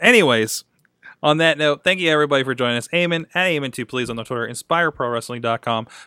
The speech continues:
Pittsburgh wrestling dot com, Sorgatron media dot com. I'm at mike sorg dot com, and you can find all the things I do from there, and at Sorgatron on the Twitters. Uh, wrestling mayhem show dot com is where all the shows live, and all the links so you can subscribe to us, video and audio versions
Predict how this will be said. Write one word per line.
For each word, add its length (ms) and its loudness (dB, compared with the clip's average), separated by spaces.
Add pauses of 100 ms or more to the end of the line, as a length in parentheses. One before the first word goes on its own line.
Pittsburgh 260 -6
wrestling 300 -4
dot 180 -4
com, 220 -6
Sorgatron 420 -6
media 240 -4
dot 160 -2
com. 260 -4
I'm 120 -4
at 100 -6
mike 180 -6
sorg 300 -2
dot 160 0
com, 260 -6
and 80 -10
you 60 -12
can 80 -10
find 180 -2
all 200 -2
the 100 0
things 300 -6
I 80 -6
do 180 -12
from 240 -20
there, 340 0 (460)
and 160 -2
at 140 -2
Sorgatron 560 -6
on 180 -8
the 80 -10
Twitters. 560 -6 (260)
Uh, 720 0
wrestling 260 -6
mayhem 220 -4
show 160 -4
dot 240 2
com 220 0
is 80 -8
where 120 0
all 380 4
the 100 -2
shows 380 0
live, 380 0
and 200 -4
all 200 -2
the 80 -8
links 320 -4
so 100 -6
you 80 -6
can 120 -10
subscribe 500 -2
to 100 -2
us, 80 -6
video 340 -4
and 120 -2
audio 320 -2
versions 360 -2